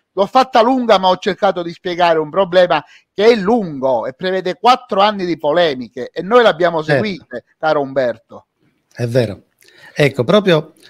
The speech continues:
Speaker 2: tu prima parlavi del Corriere della Sera, il famoso divano, non ho mai capito che colore è questo divano, perché chissà chi l'ha
Speaker 1: Sporco.
Speaker 2: costruito, no? Sporco,
Speaker 1: Costruiscono
Speaker 2: ecco.
Speaker 1: l'immaginario di uno che sta ventiquattro ore al divano, quindi è sporco, non è pulito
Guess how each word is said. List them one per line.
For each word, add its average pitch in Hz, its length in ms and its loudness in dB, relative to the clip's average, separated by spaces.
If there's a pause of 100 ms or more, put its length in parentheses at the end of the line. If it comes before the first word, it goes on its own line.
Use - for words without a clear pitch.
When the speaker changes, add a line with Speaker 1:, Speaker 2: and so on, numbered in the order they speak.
(120)
Speaker 2:
tu 214 160 -2
prima 175 320 0
parlavi 143 460 0
del 131 140 -2
Corriere 139 360 -2
della 127 200 -2
Sera, 170 280 0
il 123 80 -2
famoso 131 440 -4
divano, 131 420 -4
non 123 160 -2
ho 131 80 -4
mai 151 220 -2
capito 127 340 -6
che 120 140 -6
colore 123 500 -4
è 107 100 -12 (320)
questo 123 300 -6
divano, 120 440 0
perché 107 380 -10 (320)
chissà 131 300 -4
chi 233 80 6
l'ha 170 180 4
Speaker 1:
Sporco. 131 200 -2
Speaker 2:
costruito, 131 680 -2
no? 127 160 -6
Sporco, - 320 0
Speaker 1:
Costruiscono 240 360 -4
Speaker 2:
ecco. 233 100 2
Speaker 1:
l'immaginario 226 680 0
di 208 80 -4
uno 233 160 0
che 196 120 0
sta 190 360 2
ventiquattro 208 600 -2
ore 226 100 4
al 208 80 2
divano, 247 320 2
quindi 208 220 -4
è 170 60 0
sporco, 160 500 0
non 156 160 -4
è 170 100 -4
pulito 165 640 -4